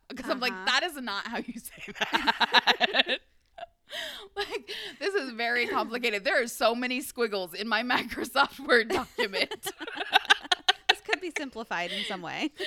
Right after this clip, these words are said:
Speaker 2: <laughs>
Speaker 1: Right. But I really only, I really only quoted it because I really like De Quincey's name, Alexi.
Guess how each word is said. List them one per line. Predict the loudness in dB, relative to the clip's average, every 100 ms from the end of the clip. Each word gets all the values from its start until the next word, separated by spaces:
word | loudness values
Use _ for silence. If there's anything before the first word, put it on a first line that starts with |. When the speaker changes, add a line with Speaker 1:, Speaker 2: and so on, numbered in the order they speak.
| -6
Speaker 2:
<laughs> | -8 -10 0
Speaker 1:
Right. | 2 2 -2 -16 -20 -20 -20 _ _ _ _ -14 -14 -16 -8
But | 2 2 2 -16 -12 -4
I | -2
really | -2 -2 -4
only, | -4 -8 -10 -16 -20 -20 _
I | 2 2
really | 0 -6 -4
only | -6 -8
quoted | -6 -6 -4 -6
it | -6
because | -8 -10 -12 _ _
I | -8
really | -6 -8 -10 -10
like | -10 -12
De | -14
Quincey's | -14 -14 -14 -18 -16
name, | -14 -12 -14 -14
Alexi. | -10 -10 -10 -12 -10